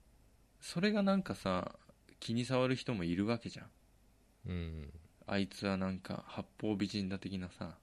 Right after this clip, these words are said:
Speaker 2: うん。
Speaker 1: そういうことをなんか言われたりしたことを思い出したりとか、
Speaker 2: うん。
Speaker 1: なんて言うんだろう。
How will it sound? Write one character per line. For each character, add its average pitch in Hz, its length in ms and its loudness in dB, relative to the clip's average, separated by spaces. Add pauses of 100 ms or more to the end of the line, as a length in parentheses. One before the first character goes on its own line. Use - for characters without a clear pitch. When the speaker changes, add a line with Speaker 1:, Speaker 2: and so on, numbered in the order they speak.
(720)
Speaker 2:
う 85 60 -4
ん。 78 220 -6 (1160)
Speaker 1:
そ - 180 0
う 151 40 8
い - 40 8
う 160 40 2
こ 165 120 2
と 113 280 6
を 87 40 2
な 90 140 4
ん 95 80 -2
か - 200 -6 (640)
言 98 160 4
わ 123 120 8
れ 151 100 6
た 156 160 6
り 110 80 4
し - 140 -4
た 120 100 2
こ 123 140 2
と 127 100 4
を - 20 6
思 90 240 2
い 123 60 4
出 135 140 4
し - 100 -4
た 101 80 2
り 87 80 0
と 85 120 -8
か、 82 420 -2 (840)
Speaker 2:
う 107 60 -2
ん。 80 320 -4 (1200)
Speaker 1:
な 107 220 -2
ん 110 60 -4
て 101 120 -4
言 90 40 -2
う - 20 -4
ん - 20 -8
だ 82 80 -8
ろ 80 80 -14
う。 - 20 -16